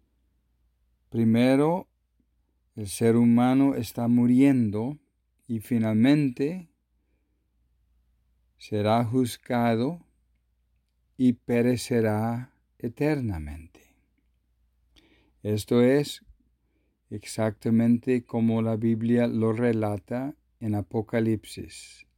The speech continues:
al final de capítulo veinte.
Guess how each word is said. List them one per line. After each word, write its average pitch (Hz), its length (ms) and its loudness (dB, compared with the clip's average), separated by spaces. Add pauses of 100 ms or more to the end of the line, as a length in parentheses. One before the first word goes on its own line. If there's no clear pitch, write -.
al 104 160 -6
final 107 500 -2
de 107 140 -2
capítulo 107 640 -4
veinte. 104 800 -6